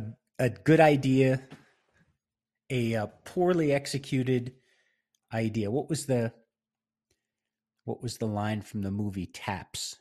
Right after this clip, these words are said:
when they're trying to get the kids to come out at the end? Wrong execution of the right idea or something along those lines. I can't remember exactly what it was. But, uh, Doc was in control.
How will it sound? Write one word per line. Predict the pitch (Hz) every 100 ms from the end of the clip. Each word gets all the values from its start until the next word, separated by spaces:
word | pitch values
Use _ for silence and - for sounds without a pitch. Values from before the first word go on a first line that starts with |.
| _
when | 110 98
they're |
trying | 87 - 101
to | 95
get | 101
the | 90
kids | - 104 -
to | -
come | 95 98
out | 92 92
at | 90
the | - 90
end? | 90 92 101
Wrong | 101 113 123
execution | 113 - 117 - 113 107 - 101
of | 95 98
the | 95 101 - _ _ _ _ _
right | 101 104 107
idea | 104 98 104 101 101
or | -
something | - 117 110 95
along | 87 90 87
those | 85 87
lines. | 90 92 92
I |
can't | 101 - -
remember | 98 95 87
exactly | 85 - - - 90
what | 82 87
it | -
was. | 92 82 - - _ _ _ _ _ _ _ _ _ _ _ _ _ _ _ _ _ _ _ - 117
But, | 117 110 -
uh, | 127 113 107 104 - _ _ _ _ _ _ 127
Doc | 117 123 -
was | 139 147
in | 143 147
control. | - - 151 170 190 -